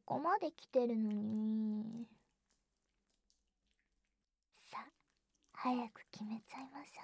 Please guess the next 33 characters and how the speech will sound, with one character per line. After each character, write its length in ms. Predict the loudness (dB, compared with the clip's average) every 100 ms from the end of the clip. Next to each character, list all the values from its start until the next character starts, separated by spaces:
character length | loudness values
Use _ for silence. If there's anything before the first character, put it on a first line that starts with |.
| -12
う。 260 | -14 -18 -20 _ _ _ _ _ _ _ _ _ _ _ _ _ _ _ _ _ _ _
手 160 | 4 6
で 140 | 6
は 140 | 0 -4
絶 240 | -6 -12 -12 _
対 220 | -4 -2 -4
行 120 | -6
か 140 | -12
せ 140 | -10 -10
ま 160 | -10
せ 140 | -12 -14
ん 60 | -14
か 140 | -14
ら 100 | -10 -10
ね。 340 | -10 -14 -16 _ -20 -20 -20 _ _ _ _ _
ど 220 | 4 4
ん 60 | 2
な 120 | -2
に 140 | -4 -4
気 160 | 0
持 180 | 2 2
ち 140 | 0 -2
よ 100 | -2
く 160 | -4
て 160 | -6 -4
も、 760 | -2 0 0 -2 -4 -6 -10 -16 -20 _ -8
行 140 | -8
け 160 | -2 0
な 180 | 0 -2
き 140 | -4
ゃ 60 | -2
嫌 280 | 0 -2
で 60 | -2